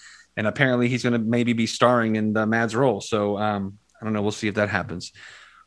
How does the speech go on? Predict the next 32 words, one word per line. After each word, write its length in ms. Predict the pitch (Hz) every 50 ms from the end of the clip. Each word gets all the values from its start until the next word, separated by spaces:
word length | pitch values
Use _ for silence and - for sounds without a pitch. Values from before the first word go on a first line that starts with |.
| _
But 260 | - 90 95 85 -
yeah, 160 | - 117 98 82 -
anything 300 | 156 185 185 170 165 139
else, 200 | 123 113 104 -
just, 240 | - 107 - - -
just 220 | 120 110 - -
look 120 | 131 139
at, 200 | 139 131 - -
look 120 | 135 139 -
up 140 | 151 135 123
those 180 | 113 113 104
movies 320 | 117 110 107 101 107 104 107
and 140 | 101 95
find 220 | - - 104 104 104
them 120 | 104 101
on, 280 | 101 101 98 98 92 -
on 180 | - 101 98 95
some 200 | - - 107 101
sort 160 | - 104 98
of 40 | 98
streaming 320 | - - 104 101 98 98
option 300 | 98 92 92 - - 95
because 240 | 90 92 - 98 90
there's 160 | 98 92 -
a 40 | 90
lot 180 | 92 98 95 95
of 80 | 90
great 120 | 92 90 90
options 300 | 87 87 - - 90 90
in 80 | 90
there 120 | 87 87 87
to, 120 | 87 87